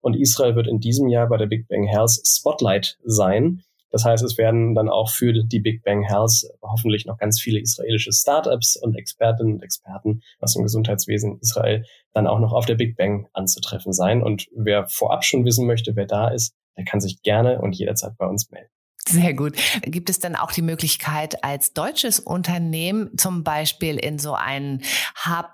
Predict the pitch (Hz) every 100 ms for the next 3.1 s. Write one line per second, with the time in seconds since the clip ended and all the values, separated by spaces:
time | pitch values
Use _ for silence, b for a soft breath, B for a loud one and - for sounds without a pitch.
0 | - 147 151 147 - - - 147 - -
1 | 185 196 147 147 143 - 147 131 - 123
2 | 135 127 120 - - - - - 139 107
3 | 95